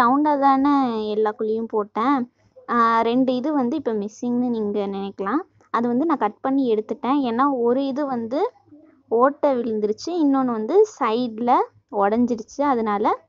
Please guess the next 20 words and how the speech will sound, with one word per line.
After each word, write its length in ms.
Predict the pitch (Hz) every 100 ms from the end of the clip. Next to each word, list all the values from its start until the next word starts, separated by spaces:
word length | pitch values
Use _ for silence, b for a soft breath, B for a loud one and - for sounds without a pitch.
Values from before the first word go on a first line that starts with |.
| _ _ _ _ _ -
நான் 200 | 254 254 247
இதை 160 | 226 220
அப்படியே 260 | 208 254 285
கட் 260 | 220 208 -
பண்ணிட்டேன். 420 | 247 220 - 302 381
இதுவும் 260 | 262 285 285
ஒரு 120 | 240 214
டிசைனா 480 | 220 220 226 226 269 226
நல்லா 200 | 208 214
தான் 140 | 214 214
இருக்கு. 300 | 196 - 254 480 - _ _ _ _ _ _ _ _ _
So, 100 | - 359
நான் 120 | 294
அப்படியே 240 | 226 220 254 214
விட்டுட்டேன். 440 | 214 214 226 370 - - _ _ _ _ -
நெக்ஸ்ட் 280 | 254 277 - 349
இன்னொரு 300 | 262 277 277
மெத்தட் 420 | 269 254 277 277 233
பார்க்குறதுக்கு 440 | 220 226 214 226
முன்னாடி 240 | 220 220